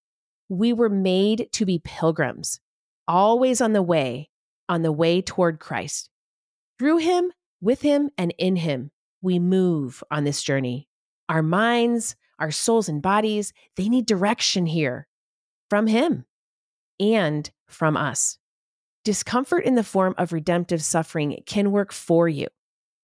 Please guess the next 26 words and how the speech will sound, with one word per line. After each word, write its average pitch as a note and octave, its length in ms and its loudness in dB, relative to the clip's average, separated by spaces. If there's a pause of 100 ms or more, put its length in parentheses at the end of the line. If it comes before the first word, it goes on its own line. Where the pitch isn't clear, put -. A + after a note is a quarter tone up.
(140)
One F#3+ 240 0
way B4 160 2
to G4 80 2
help B3+ 220 0
you G#3 100 0
understand E3+ 420 -2
discomfort D3+ 540 -2
and D#3+ 100 -4
redemptive D3 380 -2
suffering A#3+ 480 0
is G#3 220 -2
to F3+ 120 -6
write F3 280 -2
down F#3+ 320 0
the A#3+ 100 2
experience E3+ 680 0
that D3+ 100 -4
you C#3+ 140 -4
are C#3+ 60 -2
having F#3 380 -2
with D3 160 -2
some F#3 300 0
type F3 260 -4
of F#3+ 120 -4
thought G#3 260 -2
model. D#3 320 -2